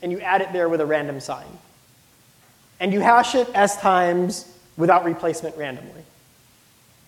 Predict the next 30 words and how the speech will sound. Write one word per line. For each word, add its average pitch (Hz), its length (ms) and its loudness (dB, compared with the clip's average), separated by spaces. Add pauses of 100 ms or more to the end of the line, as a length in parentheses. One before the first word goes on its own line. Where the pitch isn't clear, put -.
Another 247 320 6
thing 262 180 2
you 226 120 2
can 196 160 2
do 170 420 4 (420)
is 180 480 6 (360)
you 185 100 2
break 226 380 6
up 226 260 4
the 185 300 0
target 226 380 4
vector 175 400 2
into 180 360 -4
m 202 100 6
over, 202 380 4
into 196 240 -2
s 220 260 2
blocks, 165 640 2
each 214 200 -4
of 196 160 -2
equal 202 260 -4
size 165 400 4
m 170 160 0
over 143 260 2
s, 175 440 -4 (500)
and 196 160 2
you 202 80 4
map 214 600 4
each 220 240 -6
coordinate 190 480 2